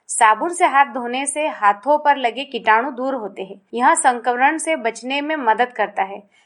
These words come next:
क्योंकि लोग अक्सर नाक, कान और मुंह पर हाथ लगाते रहते हैं।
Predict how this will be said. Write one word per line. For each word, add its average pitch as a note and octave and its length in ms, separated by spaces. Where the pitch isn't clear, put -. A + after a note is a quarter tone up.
क्योंकि D4+ 220
लोग D4 280
अक्सर C#4 540
नाक, B3 520
कान A#3 540
और C4 240
मुंह C#4+ 280
पर C#4 180
हाथ B3 320
लगाते A3+ 420
रहते G#3 280
हैं। G3 180